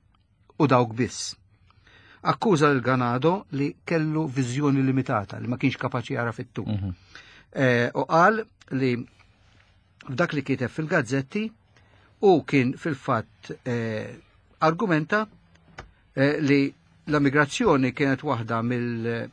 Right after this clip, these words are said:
Speaker 1: mill-miżuri rimedjali biex jinqata', jinqata' il-, eh, il-nuqqas ta' xogħol,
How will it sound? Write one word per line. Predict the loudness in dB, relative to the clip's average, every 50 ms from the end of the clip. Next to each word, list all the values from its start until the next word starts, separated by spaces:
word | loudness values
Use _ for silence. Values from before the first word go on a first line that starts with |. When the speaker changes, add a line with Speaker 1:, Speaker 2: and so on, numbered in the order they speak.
| _ _ _ _
Speaker 1:
mill-miżuri | -4 -2 0 0 0 0 0 0 0 0 0 -2 -2 -4 -6 -8 -10 -16 _ _ _ _ _ _ -8
rimedjali | -4 -2 -2 0 -2 0 0 2 4 4 4 2 0 -2
biex | -2 -4 -6 -6 -10 -16 _ _ _ _ 0
jinqata', | 0 0 0 0 0 0 2 2 2 0 -2 -2 -6 _ _ _ _
jinqata' | -2 -2 -2 -2 -2 -4 -6 -4 -4 -4 -4 -4 -4 -6
il-, | -8 -8 -8 -8 -8 -10 -10 -10 -8 -10 -10 -12 _ _ _ _ _ _ _ _ _ _ _ _
eh, | -10 -8 -8 -8 -6
il-nuqqas | -4 -2 -2 -2 -2 0 0 -2 -2 0
ta' | -2 -6
xogħol, | -4 -2 -2 -2 -2 -2 -4